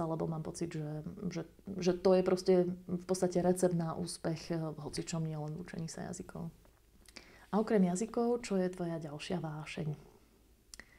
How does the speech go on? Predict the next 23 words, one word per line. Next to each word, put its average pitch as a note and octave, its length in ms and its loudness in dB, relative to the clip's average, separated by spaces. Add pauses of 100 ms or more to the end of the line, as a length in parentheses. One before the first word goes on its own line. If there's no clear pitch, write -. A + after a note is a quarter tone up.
(1300)
tak G#3 240 4
asi G#3+ 400 0 (160)
taká G#3+ 320 8
vášeň, G#3 400 6
ktorá G#3+ 180 12
je G#3 140 10
dosť B3 100 2 (140)
spojená G#3+ 320 8
s G3 80 0
tými G3 240 8
jazykmi, G3 480 4
eh, F3 920 0 (360)
je F#3 160 6
to F#3 160 2
cestovanie. F3 800 2 (840)
Ja F#3 160 10
som, F#3 480 8
eh, F#3 280 -2 (360)
v - 240 -12
podstate, F#3+ 560 8
eh, F3 480 -4
celé - 160 4
moje F3+ 240 6